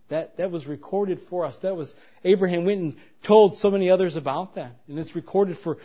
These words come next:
all successive generations so that, so that through that we might see that that was pointing forward to a greater lamb that was to be provided for by God. Right? There was gonna be a greater sacrifice that God was gonna provide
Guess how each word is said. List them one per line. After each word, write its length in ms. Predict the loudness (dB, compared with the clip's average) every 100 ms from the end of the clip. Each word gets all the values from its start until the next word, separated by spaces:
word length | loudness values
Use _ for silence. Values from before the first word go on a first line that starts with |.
| -8
all 180 | 0 0
successive 520 | 0 -4 -4 -6 -6
generations 680 | -8 -8 -6 -6 -6 -10 -12
so 60 | -6
that, 180 | -6 -8 -18 -20 -20 -20 -20
so 180 | -6
that 140 | -4 -4 -4
through 180 | 0
that 160 | 2 0
we 140 | -2
might 280 | -2 -4 -6
see 480 | -10 -6 -4 -4 -8 -16 _ -16
that 140 | -6
that 160 | -2 -2
was 100 | -4
pointing 440 | -4 -4 -2 -4
forward 420 | -6 0 0 0 -6 -20 -20 -20 -20 _ _ _ _ -10
to 320 | -6 -4 -6 -10 _ _ _ _
a 80 | -12
greater 460 | -4 0 0 0 -2
lamb 380 | -4 -6 -8
that 120 | -8 -8
was 160 | -10
to 100 | -12
be 260 | -12 -12 -14 _ _ _
provided 520 | -6 -4 -4 -4 -6 -10
for 140 | -6 -6
by 200 | -6 -10
God. 360 | -10 -12 -12 -20 _ _ _ _ _ _ _ -16
Right? 220 | -16 -16 -6
There 80 | -2
was 100 | 0
gonna 160 | 0
be 120 | 4 4
a 60 |
greater 380 | 4 4 4 2
sacrifice 640 | -2 -4 -4 -6 -6 -6
that 140 | -6 -4
God 240 | -2 -2
was 140 | -4 -6
gonna 200 | -6 -4
provide 480 | -6 -4 -2 -2